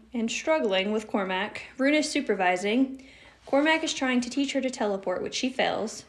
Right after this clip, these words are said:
Then they move on to shadows, which she also fails. Rune states that Ethan is fitting in well. Training is interrupted by Declan saying he found something on the gallery footage.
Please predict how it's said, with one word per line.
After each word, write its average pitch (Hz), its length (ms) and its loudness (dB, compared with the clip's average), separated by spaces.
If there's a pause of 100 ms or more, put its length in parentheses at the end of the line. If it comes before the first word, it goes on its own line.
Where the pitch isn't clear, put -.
(120)
Then 233 120 2
they 254 100 4
move 254 200 4
on 262 180 4
to - 100 -6
shadows, 214 540 0
which 202 160 -4
she - 300 -4
also 269 340 2
fails. 180 480 -4 (880)
Rune 262 260 4
states 214 460 2
that 202 220 -2
Ethan 214 280 -2
is 220 160 -4
fitting 214 220 -2
in 214 160 0
well. 196 240 2
Training 240 640 2
is 247 300 -4
interrupted 208 580 -2
by 190 140 -2
Declan 277 500 4
saying 247 300 2
he 240 180 0
found 233 320 2
something 214 320 -2
on 208 80 -4
the 208 80 -4
gallery 190 380 -4
footage. - 480 -8